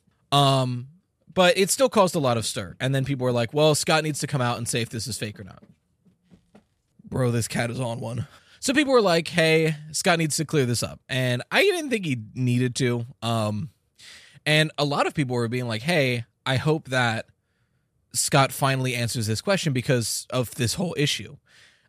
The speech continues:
I was hoping he didn't. And I don't think he did, but we'll get into it. Because personally,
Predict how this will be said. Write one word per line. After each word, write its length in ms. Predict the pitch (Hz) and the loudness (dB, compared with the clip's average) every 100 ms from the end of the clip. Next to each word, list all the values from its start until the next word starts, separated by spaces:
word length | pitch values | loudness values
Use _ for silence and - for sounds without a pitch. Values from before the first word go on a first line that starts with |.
| _ _ | _ _
I 480 | 156 165 190 202 208 202 | -6 -2 0 2 0 2
was 180 | 190 165 | 0 4
hoping 320 | 165 143 135 | 2 2 -2
he 140 | 127 | -2
didn't. 380 | 110 98 - - _ - | -4 -10 -14 -20 _ -2
And 440 | 123 120 117 117 - _ | 0 2 0 -2 -10 _
I 120 | 156 | 0
don't 120 | 233 | 2
think 140 | 233 185 | 0 -4
he 60 | |
did, 220 | 147 - - | -4 -6 -6
but 80 | |
we'll 100 | 127 | -6
get 160 | 127 135 | -2 0
into 240 | 123 127 | 0 -4
it. 100 | - - | -12 -8
Because 340 | 147 170 165 - _ _ | 0 2 2 0 _ _
personally, 720 | - 240 - 170 127 107 101 | -2 0 2 4 4 2 -2